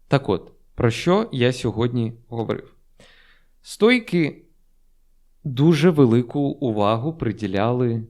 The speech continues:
смерті. І однією з вправ, а, яку вони,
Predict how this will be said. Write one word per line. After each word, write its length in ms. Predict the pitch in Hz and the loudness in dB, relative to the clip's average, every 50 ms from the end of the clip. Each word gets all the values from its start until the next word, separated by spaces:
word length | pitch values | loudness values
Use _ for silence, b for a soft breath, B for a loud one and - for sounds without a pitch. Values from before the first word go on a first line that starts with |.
| - _ | -16 _
смерті. 600 | _ - - 127 113 104 101 104 - - - - - 139 - _ _ _ _ _ _ _ _ | _ -8 -4 -2 0 0 -2 -2 -6 -10 -18 -20 -20 -20 -20 _ _ _ _ _ _ _ _
І 560 | 127 110 107 107 104 104 104 101 104 104 107 - - - _ _ _ _ _ | -2 -2 0 0 0 0 0 -2 -2 -4 -6 -8 -12 -18 _ _ _ _ _
однією 640 | - 127 117 120 135 143 139 127 117 104 104 101 | -8 -6 -2 0 0 2 4 4 4 4 2 0
з 380 | 92 92 107 113 127 123 107 - - - - - | 0 -2 -2 0 0 0 0 -2 -8 -16 -20 -20
вправ, 720 | - - - - - 160 139 120 104 95 - - - - _ _ _ _ _ _ _ _ _ _ | -20 -20 -4 0 2 4 4 4 4 2 0 -6 -16 -20 _ _ _ _ _ _ _ _ _ _
а, 560 | - - 101 98 98 98 98 98 98 95 95 95 | -14 -10 -8 -8 -6 -6 -6 -6 -6 -6 -8 -8
яку 360 | 95 101 110 107 - 147 135 | -6 -8 -8 -6 -2 -2 -2
вони, 560 | 120 107 107 107 107 107 107 104 101 92 92 | -2 0 -2 0 0 0 0 -2 -2 -4 -6